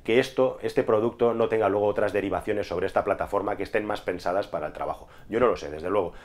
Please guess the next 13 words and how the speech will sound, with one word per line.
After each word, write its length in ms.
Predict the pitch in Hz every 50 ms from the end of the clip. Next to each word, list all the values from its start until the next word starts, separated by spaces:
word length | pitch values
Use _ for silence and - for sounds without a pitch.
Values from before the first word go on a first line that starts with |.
| - - -
Pero 140 | - 104 107
desde 180 | 113 110 117
luego, 240 | 120 127 139 143 - -
este 340 | 143 147 - - 156 - -
ni 260 | 120 117 120 127 143
es 140 | 156 151 165
un 100 | 160 143
producto 340 | 135 127 127 131 - 131 120
mayoritario 640 | 117 107 104 104 95 98 101 117 113 113 120 120 -
para 200 | 107 95 95 98
todo 160 | 117 107 104
el 60 | 98
mundo, 340 | 98 104 110 113 110 117 -